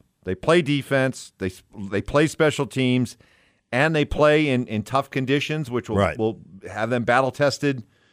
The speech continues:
Speaker 1: weather-wise for the, for the playoffs. Yeah,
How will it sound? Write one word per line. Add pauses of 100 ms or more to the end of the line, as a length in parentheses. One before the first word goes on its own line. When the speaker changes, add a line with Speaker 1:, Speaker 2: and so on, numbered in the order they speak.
(160)
Speaker 1:
weather-wise
for
the,
for
the
playoffs. (320)
Yeah,